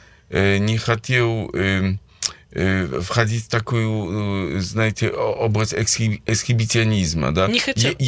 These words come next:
Speaker 1: е-, есть, есть такие там программы,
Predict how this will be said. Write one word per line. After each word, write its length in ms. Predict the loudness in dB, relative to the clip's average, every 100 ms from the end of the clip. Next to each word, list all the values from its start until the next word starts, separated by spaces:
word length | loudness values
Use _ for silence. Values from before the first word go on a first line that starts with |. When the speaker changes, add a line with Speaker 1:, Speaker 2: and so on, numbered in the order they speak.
| -2
Speaker 1:
е-, 60 | -2
есть, 360 | 0 0 -2
есть 260 | -2 -2 -2
такие 580 | -4 -2 0 2 2 -2 -8 -20 -20 -2
там 380 | 0 0 -2 -2
программы, 920 | 0 2 2 0 0 -2 -2 -2 -4